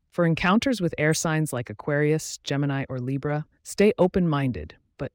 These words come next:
don't compromise on your core values. Water signs, Scorpio and Pisces, could provide a comforting shoulder to lean on today. Moving on to your financial astrology,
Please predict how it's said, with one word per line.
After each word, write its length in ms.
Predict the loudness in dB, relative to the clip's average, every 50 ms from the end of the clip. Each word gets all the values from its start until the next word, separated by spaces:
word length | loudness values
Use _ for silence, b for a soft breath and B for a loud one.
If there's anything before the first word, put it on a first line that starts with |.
| -14 -8 -2
don't 260 | 0 2 2 0 -2
compromise 680 | -6 -6 -6 -6 -4 -4 -6 -6 -6 -6 -6 -8 -10 -10 -10
on 160 | -8 -8 -6
your 120 | -8 -8
core 360 | -12 -14 -14 -12 -10 -8 -8
values. 680 | -8 -8 -8 -8 -8 -10 -10 -12 -14 -16 -16 -16 -16 -16 _ _ _ _ _ _ _ _
Water 260 | -2 0 2 2 2 2
signs, 480 | 0 -2 -6 -8 -10 -12 -14 -14 -12
Scorpio 540 | -12 -8 -4 0 0 0 2 2 4 4 4
and 120 | 4 2
Pisces, 600 | -2 -2 -2 -2 -2 -2 -4 -6 -6 -8 -8 -10 -16 b b b b b b
could 240 | -4 0 0 0 0
provide 400 | 0 -4 -2 0 2 2 2 0 -2
a 80 | -6 -12
comforting 520 | -8 -4 -2 -2 -2 -2 -2 -2 -2 -2
shoulder 480 | -2 -2 -2 0 0 -2 -2 -4 -6 -8
to 120 | -8 -8 -8
lean 320 | -6 -4 -2 -2 -2 -2
on 220 | -4 -6 -8 -10
today. 420 | -12 -12 -12 -10 -10 -12 -12 -16 -20 _ _ _ _ _ _ _ _ _ 0
Moving 320 | 2 2 4 4 4 4
on 200 | 4 4 4 2
to 120 | 2 0 0
your 120 | -2 -2
financial 480 | 0 0 0 2 2 2 2 0 -2 -4
astrology, 760 | -4 -4 -4 -2 -2 -2 -2 -2 -4 -6 -10 -12 -12 -14